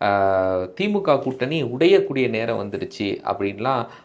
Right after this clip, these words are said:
அவர் சொன்ன நேரம், இந்த பக்கம் கூட்டணியில இருக்கக்கூடிய வி சி க சில நகர்வுகளை பண்ணுது. வி சி கவுடைய துணை பொதுச் செயலாளர் சில விஷயங்கள் பேசுறார். அந்த பேட்டிகளை பார்க்கும்போது கிட்டத்தட்ட அதிமுக பக்கம் வி சி க வருகிறதா, அதுக்கான வேலையை எடப்பாடி,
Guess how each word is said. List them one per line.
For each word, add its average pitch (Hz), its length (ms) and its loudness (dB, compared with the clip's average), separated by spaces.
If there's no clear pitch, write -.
அவர் 104 220 2
சொன்ன 202 440 0
நேரம், 147 560 -2
இந்த 226 280 6
பக்கம் 196 420 0
கூட்டணியில 185 400 -2
இருக்கக்கூடிய 139 500 -6
வி 151 120 -2
சி - 280 -4
க 147 200 4
சில 120 240 -2
நகர்வுகளை 117 560 -2
பண்ணுது. 87 360 -10
வி 180 80 4
சி 208 180 -2
கவுடைய 151 320 0
துணை 175 220 0
பொதுச் 147 200 -4
செயலாளர் 117 380 -2
சில 110 160 -6
விஷயங்கள் 110 440 -4
பேசுறார். 95 420 -2
அந்த 160 180 0
பேட்டிகளை 285 720 6
பார்க்கும்போது 180 720 2
கிட்டத்தட்ட 202 840 -4
அதிமுக 254 680 0
பக்கம் 202 540 -4
வி 160 100 -4
சி 180 260 -6
க 170 140 4
வருகிறதா, 131 460 4
அதுக்கான 160 580 4
வேலையை 196 440 4
எடப்பாடி, 180 600 4